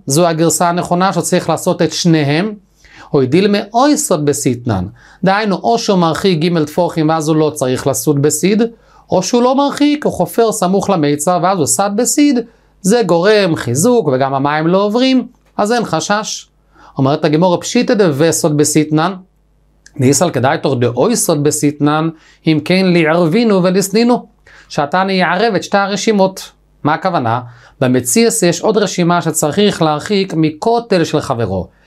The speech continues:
גפז וכולי, כל הדברים שמוציאים הבל, ושם הגרסה היא אוי סוד בסיתנן. דהיינו, או שהוא מרחיק גימל טפוחים, או שהוא לא מרחיק, רק הוא סד בסיד את כותל חברו. אז אם גם ברישא זה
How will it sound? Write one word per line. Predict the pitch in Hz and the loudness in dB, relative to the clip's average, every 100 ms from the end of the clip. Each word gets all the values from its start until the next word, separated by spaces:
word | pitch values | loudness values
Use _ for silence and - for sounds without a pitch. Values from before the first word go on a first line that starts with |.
| _ _ 120 | _ _ -2
גפז | 196 226 208 170 147 | -2 -4 -4 -4 -4
וכולי, | - 185 196 | -4 -2 -2
כל | 196 | -2
הדברים | 196 175 175 196 180 | -4 -2 -2 -2 -2
שמוציאים | 170 170 160 - 196 190 | -2 -2 -2 -2 0 2
הבל, | 151 170 160 160 - _ _ - - - | 2 2 0 -2 -8 _ _ -20 -12 -4
ושם | 113 185 214 | 0 0 2
הגרסה | 190 147 139 - 202 | 2 2 0 0 0
היא | 190 175 180 - | 0 0 -2 -2
אוי | 208 226 226 | 0 0 0
סוד | - 160 131 | 0 0 0
בסיתנן. | 127 131 120 120 95 87 - _ _ _ - | -2 0 -2 -2 -4 -4 -10 _ _ _ -2
דהיינו, | 139 160 190 165 - | 0 0 0 -2 0
או | 208 | 0
שהוא | - 180 | 2 2
מרחיק | 151 143 175 | 2 0 0
גימל | 156 156 | 2 2
טפוחים, | - - 120 202 226 233 _ - - - - | 0 -2 -2 0 -2 -4 _ -20 -20 -8 -2
או | 190 | 0
שהוא | 214 233 | 2 2
לא | 277 | 2
מרחיק, | 254 240 214 202 | 0 0 0 0
רק | 170 | 0
הוא | 185 | 0
סד | - 220 196 | 0 -2 -2
בסיד | 208 - 220 | -2 0 -2
את | 202 | -2
כותל | - 214 214 | -2 0 0
חברו. | 202 202 196 156 160 _ _ _ _ - - | -2 -2 -2 -2 -6 _ _ _ _ -20 -8
אז | 131 110 | -6 -2
אם | 147 226 175 | 0 2 2
גם | 190 196 | 2 0
ברישא | 156 175 196 - | 0 0 -2 -2
זה | 143 | 0